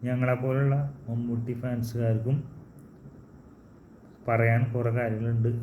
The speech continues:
എന്ന് പറഞ്ഞുകൊണ്ട് ഈ വീഡിയോ അവസാനിപ്പിക്കുകയാണ്. എന്തായാലും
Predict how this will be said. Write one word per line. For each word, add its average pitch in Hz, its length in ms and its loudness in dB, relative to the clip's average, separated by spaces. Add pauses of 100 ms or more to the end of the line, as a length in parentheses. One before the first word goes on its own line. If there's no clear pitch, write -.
എന്ന് 123 200 2
പറഞ്ഞുകൊണ്ട് 120 440 -2 (800)
ഈ 127 100 2
വീഡിയോ 127 260 6
അവസാനിപ്പിക്കുകയാണ്. 117 640 -2
എന്തായാലും 120 320 2